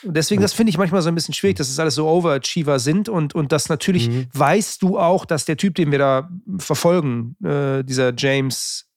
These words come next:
Speaker 1: äh, Tai oder J T, wie er genannt wird, ähm, der wird das schon wuppen, ne?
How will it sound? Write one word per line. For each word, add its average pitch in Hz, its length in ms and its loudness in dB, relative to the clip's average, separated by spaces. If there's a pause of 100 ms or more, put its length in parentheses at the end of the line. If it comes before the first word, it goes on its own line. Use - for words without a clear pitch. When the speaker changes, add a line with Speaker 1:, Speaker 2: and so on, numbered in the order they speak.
Speaker 1:
äh, 123 160 0
Tai 160 400 2
oder 127 120 0
J 135 240 -2
T, 180 220 -2
wie 165 80 0
er 156 80 0
genannt 139 400 -2
wird, 143 160 -2 (400)
ähm, 131 340 2 (760)
der 127 140 0
wird 160 120 0
das 202 80 2
schon 151 240 0
wuppen, 160 320 0
ne? 147 260 -2